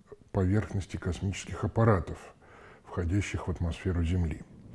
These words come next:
Они покрываются специальным покрытием, специальными плитками или специальным, э, таким, специальной массой, которая, собственно, и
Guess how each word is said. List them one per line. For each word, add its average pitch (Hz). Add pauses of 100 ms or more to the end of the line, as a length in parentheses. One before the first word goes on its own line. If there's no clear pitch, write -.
(640)
Они 92
покрываются 85
специальным 80
покрытием, 156
специальными 85
плитками 104
или 85
специальным, 78 (680)
э, 73 (400)
таким, 85 (1160)
специальной 85
массой, 120
которая, 147 (1300)
собственно, 117 (120)
и 101